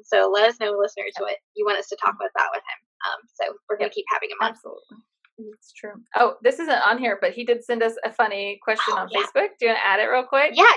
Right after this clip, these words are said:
Speaker 1: Do you want, um, I have the
Speaker 2: The
Speaker 1: funny
Speaker 2: funny one?
Speaker 1: questions. I
Speaker 2: I
Speaker 1: have
Speaker 2: like
Speaker 1: the
Speaker 2: the
Speaker 1: funny
Speaker 2: funny one.
Speaker 1: I know. I have a funny one at the bottom from him, too. <laughs>
Speaker 2: Okay, cool. Oh, you do?
Speaker 1: Yeah,
Speaker 2: Okay, we'll
Speaker 1: I
Speaker 2: put
Speaker 1: do.
Speaker 2: them all together.
Speaker 1: Okay.
Speaker 2: Put that together. Okay, so, um, let's do the
Speaker 1: We could skip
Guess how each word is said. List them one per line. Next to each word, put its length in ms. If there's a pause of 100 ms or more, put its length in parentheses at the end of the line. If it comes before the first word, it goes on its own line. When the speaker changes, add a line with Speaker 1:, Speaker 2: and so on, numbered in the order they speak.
Speaker 1:
Do 80
you 100
want, 220 (180)
um, 160 (160)
I 80
have 240
the 80
Speaker 2:
The 80
Speaker 1:
funny 140
Speaker 2:
funny 100
one? 80
Speaker 1:
questions. 460 (100)
I 60
Speaker 2:
I 80
Speaker 1:
have 80
Speaker 2:
like 100
Speaker 1:
the 60
Speaker 2:
the 80
Speaker 1:
funny 180
Speaker 2:
funny 80
one. 240 (140)
Speaker 1:
I 100
know. 140
I 60
have 120
a 140
funny 180
one 80
at 140
the 100
bottom 280
from 200
him, 140 (100)
too. 160
<laughs> 80 (640)
Speaker 2:
Okay, 480
cool. 160
Oh, 200
you 160
do? 240
Speaker 1:
Yeah, 80
Speaker 2:
Okay, 180
we'll 80
Speaker 1:
I 40
Speaker 2:
put 80
Speaker 1:
do. 100
Speaker 2:
them 100
all 140
together. 400 (280)
Speaker 1:
Okay. 140
Speaker 2:
Put 240
that 160
together. 280 (600)
Okay, 500
so, 1080
um, 580
let's 320
do 320
the 840 (420)
Speaker 1:
We 80
could 160
skip 380